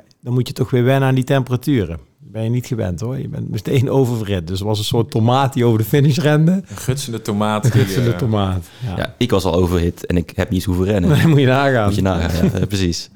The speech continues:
Speaker 2: Ja, wij stapten hier de auto uit. Toen hadden we het allebei al warm. Dus,
Speaker 3: Ja.
Speaker 2: eh, moet je nagaan.
Speaker 3: Ja.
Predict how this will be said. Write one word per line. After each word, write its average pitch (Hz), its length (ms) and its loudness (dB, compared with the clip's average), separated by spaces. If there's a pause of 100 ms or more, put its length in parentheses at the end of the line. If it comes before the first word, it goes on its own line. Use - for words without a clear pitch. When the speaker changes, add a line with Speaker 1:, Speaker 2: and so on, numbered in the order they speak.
Speaker 2:
Ja, 87 100 -16
wij 90 100 -10
stapten - 340 -10
hier 85 40 -4
de 80 120 -6
auto 101 260 -4
uit. 78 280 -6
Toen 92 100 -6
hadden 87 180 -4
we 80 60 -6
het 85 100 -6
allebei 82 140 -8
al 80 120 -8
warm. 78 360 -8
Dus, 80 120 -12
Speaker 3:
Ja. 92 140 -6
Speaker 2:
eh, 80 220 -10
moet 87 120 -10
je 90 60 -6
nagaan. 76 500 -10
Speaker 3:
Ja. 92 220 -4